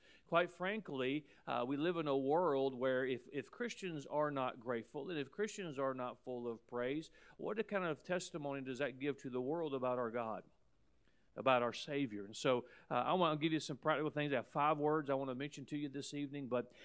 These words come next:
I do wanna talk about a record of thankfulness. Father, thank you for the opportunity to once again gather together. We thank you for a wonderful day.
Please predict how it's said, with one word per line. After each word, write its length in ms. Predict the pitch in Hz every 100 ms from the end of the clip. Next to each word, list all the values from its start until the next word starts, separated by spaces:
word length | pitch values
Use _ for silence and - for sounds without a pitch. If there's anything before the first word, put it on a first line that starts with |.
| -
I 160 | 120 123
do 160 | 147 151
wanna 160 | 143
talk 240 | 131 139 127
about 160 | 123
a 40 | 117
record 340 | 131 131 127
of 80 | 117
thankfulness. 480 | 127 120 117 113 -
Father, 180 | 160 151
thank 240 | 135 156 135
you 80 |
for 240 | 120 143 135
the 120 | 123
opportunity 600 | 123 117 - 131 123 131
to 220 | 123 123
once 240 | 113 127 131
again 300 | 117 127 120
gather 220 | 120 117
together. 360 | 110 123 131 120
We 100 | 107
thank 220 | 160 151
you 80 | 127
for 80 |
a 60 | 123
wonderful 320 | 127 135 127
day. 260 | 120 123